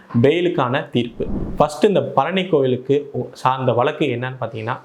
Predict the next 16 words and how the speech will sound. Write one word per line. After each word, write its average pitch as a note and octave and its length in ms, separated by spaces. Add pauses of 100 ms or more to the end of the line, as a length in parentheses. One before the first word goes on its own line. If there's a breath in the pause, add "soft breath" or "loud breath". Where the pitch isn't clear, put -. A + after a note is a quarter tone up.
சென்னை E3+ 500
உயர்நீதிமன்றம் C3 880
மதுரை D#3+ 440
கிளை C3 280
வந்து A#2 340 (260 loud breath)
அதிரடியான D#3 600
ஒரு A#2+ 140
தீர்ப்பு C3+ 360
கொடுத்திருக்காங்க. A2+ 580 (100)
என்னன்னா, B2+ 500 (320 loud breath)
இந்து F3 500
அல்லாதவர்களும் A#2 920 (760)
இந்து F3+ 340
மதத்தில் C#3 720
நம்பிக்கை C#3 560
இல்லாதவர்கள் B2 840